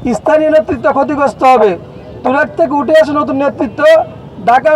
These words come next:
ষোলো বড় ওয়ার্ডগুলো আড়ালে হারিয়ে যাবে। ঢাকা আঠারো অন্তর্ভুক্ত থাকলে যেসব সুবিধা থাকবে, উত্তরের সঙ্গে ঐতিহাসিক ও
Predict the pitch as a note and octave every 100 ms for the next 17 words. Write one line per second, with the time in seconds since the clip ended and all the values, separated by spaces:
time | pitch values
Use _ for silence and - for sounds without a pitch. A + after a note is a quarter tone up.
0 | - D4+ D#4 D#4 D4 C#4 C4+ C4+ C4 C#4+
1 | D4+ C4+ C#4 C#4+ E4 E4+ - - - A3+
2 | C4 C4+ B3 G3+ D#3+ - - - - -
3 | - - - - A3 B3+ D#4 D4 D4 D#4
4 | D#4 C4 D4+ D#4 - E4+ C#4+ D4 D#4 C#4
5 | D#4+ D#4 D#4 C4 G3+ B3 B3+ A3 A#3+ -
6 | - - - - - - - C4+ - D#4
7 | D#4 - D4+ D#4 D#4 C#4+ G#3+ D4 D#4+ D#4
8 | E4 E4+ - - - - C#4